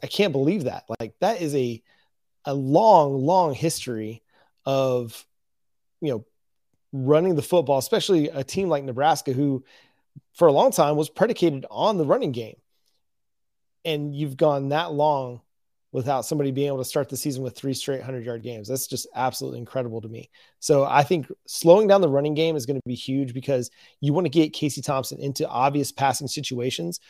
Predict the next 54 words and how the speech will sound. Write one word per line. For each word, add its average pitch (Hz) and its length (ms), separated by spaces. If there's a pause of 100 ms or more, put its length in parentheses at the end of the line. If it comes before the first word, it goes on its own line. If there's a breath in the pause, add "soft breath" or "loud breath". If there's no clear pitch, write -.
(200 soft breath)
where 143 160
he 165 240
is 214 140
having 170 200
to 131 80
drop 131 380
back 127 260
and 135 120
take 143 260
five, 131 340
seven 135 300
step 123 260
drops 117 480 (320 soft breath)
and 151 200
look 139 180
down 127 160
the 120 60
field. 143 180
So 185 140
that 220 100
means 208 220
Oklahoma's 175 400
gonna 160 160
have 156 140
to 143 60
get 160 200
them 156 160
into 135 180
second 156 380
and 143 100
long, 131 220
third 147 240
and 139 80
long 139 180
situations 139 560
where 135 160
guys 135 240
like 120 180 (300 soft breath)
Reggie 156 240
Grimes 143 400
and 165 100
Ethan 151 280
Downs 139 380
and 127 120
Jalen 143 340
Redmond 135 440 (800 soft breath)
can 160 300
get 151 200
after 131 320
the 131 80
passer. 139 320
They 127 140
can 143 100
just 120 180